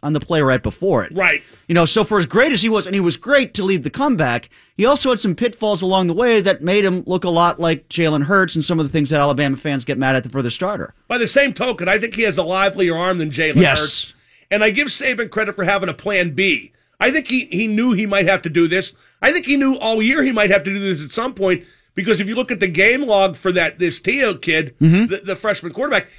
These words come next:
Speaker 2: he played a lot. It was always in mop-up roles, but he was out there throwing the ball and getting a feel for the game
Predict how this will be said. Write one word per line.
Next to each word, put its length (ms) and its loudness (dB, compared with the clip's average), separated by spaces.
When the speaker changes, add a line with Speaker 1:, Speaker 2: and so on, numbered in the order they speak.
Speaker 2:
he 140 0
played 300 -2
a 40 2
lot. 460 -2
It 80 -2
was 140 -2
always 220 2
in 120 0
mop-up 500 0
roles, 400 0
but 100 0
he 40 2
was 140 0
out 200 0
there 140 0
throwing 440 -2
the 80 0
ball 480 0
and 140 0
getting 240 -6
a 80 -2
feel 400 0
for 120 -6
the 100 -2
game 520 0